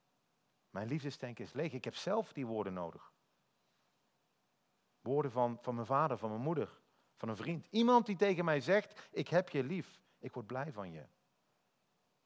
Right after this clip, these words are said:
Dan heb ik goed nieuws voor je vanochtend. Jezus heeft deze woorden gekregen van zijn vader. Maar Jezus had ook een opdracht. Zijn opdracht was om de liefde van God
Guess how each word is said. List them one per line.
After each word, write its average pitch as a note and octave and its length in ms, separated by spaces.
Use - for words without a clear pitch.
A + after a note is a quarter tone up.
Dan A2 140
heb B2 100
ik A2+ 80
goed C3 180
nieuws C#3 160
voor G2 140
je E2+ 80
vanochtend. - 400
Jezus B2+ 520
heeft - 160
deze A2+ 220
woorden E3 540
gekregen C#3+ 600
van A#2+ 160
zijn G#2 120
vader. - 440
Maar A2+ 120
Jezus C#3+ 300
had C3+ 120
ook D3+ 120
een - 80
opdracht. - 500
Zijn A2+ 260
opdracht G3 520
was D3+ 400
om C3 140
de G#2+ 120
liefde F#3+ 440
van E3+ 140
God - 440